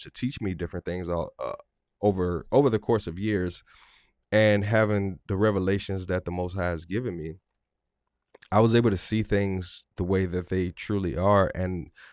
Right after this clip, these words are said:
those things help to develop the relationship that my wife and I have to this point. Now,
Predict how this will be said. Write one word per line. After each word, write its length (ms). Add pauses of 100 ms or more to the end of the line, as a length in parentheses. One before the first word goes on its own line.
those 320
things 400
help 340
to 120
develop 420
the 100
relationship 600
that 100
my 120
wife 300
and 140
I 180
have 220 (240)
to 120
this 180
point. 320 (1000)
Now, 400